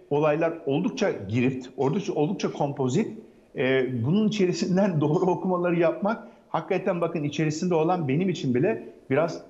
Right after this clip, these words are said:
e, zor, zor bir durum. Onun için ben de böyle çok iyi bütün detayları,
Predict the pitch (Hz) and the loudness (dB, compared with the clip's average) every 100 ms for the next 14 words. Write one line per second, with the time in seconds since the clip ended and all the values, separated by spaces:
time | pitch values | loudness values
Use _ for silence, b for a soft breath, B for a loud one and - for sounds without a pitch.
0 | - - - 117 123 131 131 110 151 147 | -20 -10 -4 0 2 0 0 0 0 0
1 | 117 98 147 220 B B B 143 190 190 | 0 -2 -2 -4 B B B -6 -4 -2
2 | 214 214 208 127 175 196 190 160 190 - | -2 -2 -4 -2 0 0 0 0 0 -2
3 | 185 - - 170 196 165 - 139 156 202 | -4 -6 -4 0 0 0 -2 -2 2 2
4 | 175 165 160 160 147 208 214 | 2 2 0 2 2 0 -2